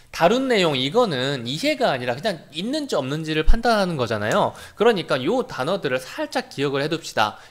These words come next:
일 문단부터 보면서 이 문제는 풀어줘야 돼요. 그리고 삼 문단까지 읽고 이 삼 번 문제 풀어주시고 나서 맨 마지막에 보기 문제 풀어주시면 되는데, 딱 봐도 그렇게 풀릴 것 같지 않나요? 일단 이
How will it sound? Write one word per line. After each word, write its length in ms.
일 160
문단부터 580
보면서 400
이 140
문제는 440
풀어줘야 420
돼요. 220
그리고 480
삼 260
문단까지 580
읽고 500
이 80
삼 240
번 140
문제 220
풀어주시고 600
나서 320
맨 200
마지막에 640
보기 260
문제 260
풀어주시면 560
되는데, 500
딱 240
봐도 260
그렇게 280
풀릴 440
것 380
같지 460
않나요? 400
일단 460
이 280